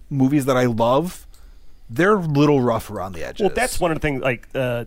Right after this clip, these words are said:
Speaker 2: Texas Chainsaw Massacre, uh, we had it on at the Rock Island Public House, and I was standing there watching it, and, like, the whole bar was just sitting there watching this movie, and it's like, yes, that unpolishedness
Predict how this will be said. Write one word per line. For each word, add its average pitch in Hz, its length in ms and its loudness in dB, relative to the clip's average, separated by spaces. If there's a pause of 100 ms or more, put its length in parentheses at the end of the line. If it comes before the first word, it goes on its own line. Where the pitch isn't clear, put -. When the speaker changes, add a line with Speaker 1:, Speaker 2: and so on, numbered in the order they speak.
Speaker 2:
Texas - 280 -2
Chainsaw 185 300 -2
Massacre, 117 480 -4 (100)
uh, 120 180 0
we 131 120 -2
had 123 160 -2
it 107 80 -6
on 107 160 -8
at 101 120 -10
the 101 60 -12
Rock 104 240 -6
Island 98 220 -8
Public 95 260 -8
House, 104 360 -2
and 98 180 -10 (240)
I 113 80 -6
was 120 100 -8
standing 101 300 -6
there 107 140 -2
watching 98 420 -2
it, 117 60 -2
and, 104 100 -6
like, 101 220 -10
the 101 80 -8
whole - 180 0
bar 98 320 0
was - 120 2
just - 220 2
sitting 127 220 -2
there 101 260 -4 (520)
watching 113 420 2
this 101 220 -2
movie, 131 420 0
and 127 140 -4
it's - 180 -6
like, 123 220 -2 (680)
yes, - 300 2 (100)
that 135 320 0
unpolishedness 143 760 0